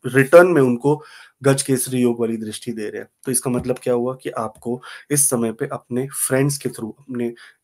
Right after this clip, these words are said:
नेटवर्किंग के through आपको पैसे, यानी आपको धन के लाभ होने के चांसेस बहुत ज्यादा देखने। लगन लॉर्ड जब भी पांचवें घर में आया, भले वो नीच का है यहाँ पर, लेकिन वो आपके लिए फेवरेबल ही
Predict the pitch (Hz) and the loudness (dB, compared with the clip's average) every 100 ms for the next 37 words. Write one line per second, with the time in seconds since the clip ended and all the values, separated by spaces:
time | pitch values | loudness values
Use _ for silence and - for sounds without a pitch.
0 | 123 123 120 123 123 131 127 127 - 113 | -4 -4 -2 -4 -2 -6 -8 -10 -10 -12
1 | 120 110 - 123 139 _ 123 110 - 117 | -12 -14 -12 -12 -12 _ -8 -4 -4 -4
2 | 110 107 110 104 - 113 110 113 135 143 | -6 -8 -10 -14 -14 -14 -8 -2 0 0
3 | 143 113 110 110 110 107 123 - 107 104 | -2 -6 -6 -8 -12 -12 -12 -12 -12 -12
4 | 113 110 104 107 - 98 107 113 _ _ | -14 -14 -12 -12 -10 -12 -12 -18 _ _
5 | 113 110 107 117 - - - 156 185 220 | -10 -8 -10 -16 -16 -14 4 6 8 8
6 | 214 180 180 214 156 143 180 165 160 156 | 6 6 2 4 4 4 4 2 4 2
7 | 147 143 190 220 214 156 151 147 - 120 | 2 4 6 10 8 8 2 0 0 0
8 | 110 101 113 120 135 135 127 - 127 139 | 0 -6 -8 -4 0 2 2 0 -4 -2
9 | 139 117 113 113 113 117 113 - 131 | 0 0 0 -2 0 -2 -2 -4 -8